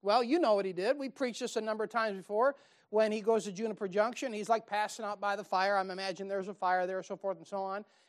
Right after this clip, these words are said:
And when he wakes up, the Lord's got a meal ready for him, right? And then the Lord's got a cruse of water there, and he's got food there, and he eats and drinks, and he tucks him back in. Why? He's wore out.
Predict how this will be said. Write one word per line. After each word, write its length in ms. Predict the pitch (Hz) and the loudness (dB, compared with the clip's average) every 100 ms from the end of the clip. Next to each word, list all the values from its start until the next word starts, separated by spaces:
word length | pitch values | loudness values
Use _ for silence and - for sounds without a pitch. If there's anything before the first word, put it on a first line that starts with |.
| - | -6
And 100 | 202 | -4
when 80 | |
he 60 | 196 | -2
wakes 320 | 190 196 - | 0 -2 2
up, 160 | 214 175 | 2 2
the 80 | 175 | -4
Lord's 300 | 185 180 160 | -2 -4 -2
got 160 | 185 | -2
a 40 | 165 | -2
meal 220 | 190 185 | -2 -2
ready 240 | 165 139 | -2 -6
for 220 | 131 151 | -10 -16
him, 100 | 131 | -16
right? 240 | 139 160 226 _ _ _ _ _ _ _ _ _ | -16 -14 -16 _ _ _ _ _ _ _ _ _
And 160 | 202 220 | -2 0
then 100 | 220 | 0
the 60 | |
Lord's 240 | 214 214 175 | 2 0 2
got 160 | 208 | 0
a 40 | 185 | 0
cruse 300 | - 226 175 | -4 -6 -4
of 80 | 185 | 4
water 340 | 202 214 214 | 6 6 6
there, 200 | 214 220 | 2 2
and 100 | 220 | 0
he's 140 | 196 156 | -4 0
got 280 | 185 180 - _ _ | 0 0 -4 _ _
food 240 | 240 254 233 | 0 0 0
there, 400 | 240 254 311 - _ _ _ _ - | 2 2 0 -4 _ _ _ _ -8
and 160 | 180 | -4
he 100 | 196 | -4
eats 360 | 208 233 247 240 | -6 -6 -6 -4
and 120 | 226 | -2
drinks, 400 | 208 233 262 - | 0 -2 -2 -6
and 80 | 214 | -10
he 140 | 202 - | -12 -12
tucks 240 | - 208 - | -2 -2 -2
him 100 | 214 | 0
back 300 | 202 208 262 | 2 2 0
in. 200 | 247 156 127 _ | -6 -6 -12 _
Why? 300 | 170 208 160 - | _ 2 2 -2
He's 160 | 247 | -4
wore 260 | 185 269 302 | 4 8 10
out. 360 | 381 359 147 | 10 6 4